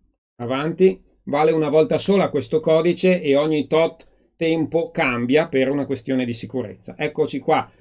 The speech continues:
pronti a pagare. Pagherò col saldo PayPal, continuo e finalmente adesso dovrei aver finito. Ti stiamo reindirizzando su Pago P A per completare l'acquisto.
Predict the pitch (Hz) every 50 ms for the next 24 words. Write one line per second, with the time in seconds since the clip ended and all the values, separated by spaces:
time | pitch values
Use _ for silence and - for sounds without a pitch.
0 | _ _ _ _ - - 156 170 190 190 165 139 113 - 123 110 104 - - -
1 | 123 120 - 156 156 175 190 208 226 240 233 240 233 240 _ _ - 139 139 139
2 | 139 143 156 156 156 156 135 123 - - 156 143 143 131 135 131 - 180 185 190
3 | 185 196 214 226 233 247 - - _ _ _ - - 185 196 185 151 120 - 143
4 | 131 123 123 123 139 175 254 285 _ _ _ _ _ _ _ _ _ _ _ _
5 | _ _ _ _ - 131 113 131 139 147 165 139 117 104 104 95 131 127 110 110
6 | 104 - - 123 120 117 110 110 110 113 107 107 110 110 107 - 117 104 98 92
7 | - - - - _ _ _ _ _ _ _ - 135 - - 170 170 156 139 131
8 | 131 139 151 147 170 185 226 208 180 160 135 123 127 135 156 - - 127 123 139
9 | 143 139 139 147 - 226 190 139 120 120 - - - 131 - 147 143 135 139 131
10 | 127 127 113 110 113 110 110 - - - 107 101 - - - - -